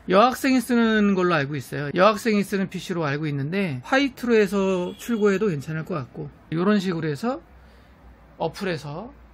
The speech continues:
선택하시면 된다. 뭐 요런 느낌도 괜찮네요. 이런 식으로 해서 변경하시면 되고 나머지는 별 문제는 없었다. 바이오스도 최신 버전으로 업데이트 했고요.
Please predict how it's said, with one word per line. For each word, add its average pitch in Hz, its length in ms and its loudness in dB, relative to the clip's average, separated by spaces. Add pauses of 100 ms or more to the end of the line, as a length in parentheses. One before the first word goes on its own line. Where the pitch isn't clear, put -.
(580)
선택하시면 196 640 -8
된다. 127 400 -8 (640)
뭐 202 120 -6
요런 220 240 0
느낌도 190 300 -4
괜찮네요. 123 420 -6 (280)
이런 165 340 -4
식으로 160 220 -6
해서 202 340 -2 (240)
변경하시면 175 540 -4
되고 143 420 -4 (320)
나머지는 196 560 2
별 147 260 -2
문제는 147 360 -4
없었다. 131 580 -10
바이오스도 175 500 -4
최신 208 300 -6
버전으로 165 340 -8
업데이트 143 380 -10
했고요. 202 300 -12